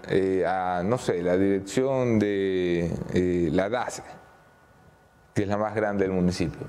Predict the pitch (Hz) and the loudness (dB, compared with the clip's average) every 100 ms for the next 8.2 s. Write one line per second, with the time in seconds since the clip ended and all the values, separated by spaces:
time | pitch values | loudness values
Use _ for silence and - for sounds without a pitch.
0 | - 113 120 135 180 160 143 147 151 143 | -2 0 2 0 0 -2 0 0 2 2
1 | 143 160 156 - 139 - 104 135 147 127 | 2 0 -2 -2 -2 0 2 2 2 2
2 | 113 104 107 - - - - - 170 143 | 2 0 -2 -8 -20 -6 -2 2 2 2
3 | 131 120 113 120 120 165 151 156 - - | 0 2 2 2 0 0 0 -2 -8 -18
4 | - - - 127 139 156 135 135 135 131 | -20 -20 -4 -2 0 0 0 0 2 0
5 | 131 143 131 135 123 98 95 107 123 135 | 0 0 2 2 2 2 2 2 2 0
6 | - - 95 95 95 123 120 113 90 92 | -6 -4 -2 -2 0 2 2 0 2 2
7 | 104 - - 92 87 85 87 87 76 76 | 0 -4 -2 -2 0 0 0 -2 -4 -10
8 | - - | -18 -20